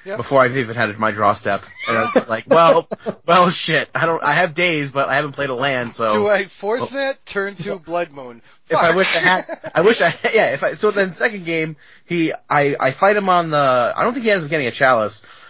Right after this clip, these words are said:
Speaker 2: but I fight him on playing a Blood Moon, and then, like, the next turn he plays Magus of the Moon. I'm like, "Well, fuck me." <laughs>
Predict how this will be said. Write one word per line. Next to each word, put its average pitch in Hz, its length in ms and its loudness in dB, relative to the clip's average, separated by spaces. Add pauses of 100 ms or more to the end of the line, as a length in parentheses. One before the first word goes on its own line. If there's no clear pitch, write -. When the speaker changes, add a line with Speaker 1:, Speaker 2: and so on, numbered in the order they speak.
Speaker 2:
but 127 80 2
I 135 60 4
fight 196 180 4
him 208 100 2
on 175 120 0
playing 170 200 0
a 139 40 -2
Blood 139 260 2
Moon, 120 240 -2
and 120 160 -4
then, 135 120 0
like, 135 160 -2
the 131 80 -4
next 131 260 -2
turn 135 180 2
he 120 60 -8
plays 123 260 -4
Magus 113 360 -2
of 107 60 -16
the 107 60 -8
Moon. 101 220 -10
I'm 113 120 -4
like, 147 120 -6
"Well, 262 180 4
fuck - 380 -2
me." 156 280 -2
<laughs> - 40 -20